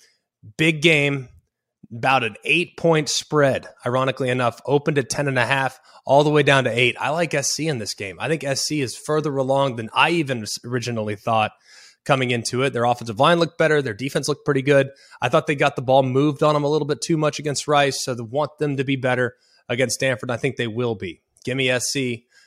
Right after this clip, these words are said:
Feel really good about the Trojans in this spot. All right, Baylor on the road traveling to B Y U. If you look at Baylor, they were five and one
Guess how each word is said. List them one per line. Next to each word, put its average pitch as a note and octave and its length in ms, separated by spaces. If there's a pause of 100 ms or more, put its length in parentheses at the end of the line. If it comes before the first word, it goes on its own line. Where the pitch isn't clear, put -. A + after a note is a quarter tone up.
(100)
Feel C3+ 260
really B2 200
good A#2 160
about G#2+ 220
the - 60
Trojans G#2+ 400
in G#2+ 100
this G#2 120
spot. G#2 320 (280)
All F3 80
right, C3+ 160
Baylor A3+ 400
on G#3 180
the G#3+ 80
road F3+ 320
traveling D3+ 680
to D3 400
B C#3 320
Y C3+ 240
U. B2 600
If - 120
you C3+ 60
look E3+ 160
at E3+ 140
Baylor, D#3+ 520 (260)
they D3 80
were C#3+ 100
five A3+ 540
and A3 180
one D3 400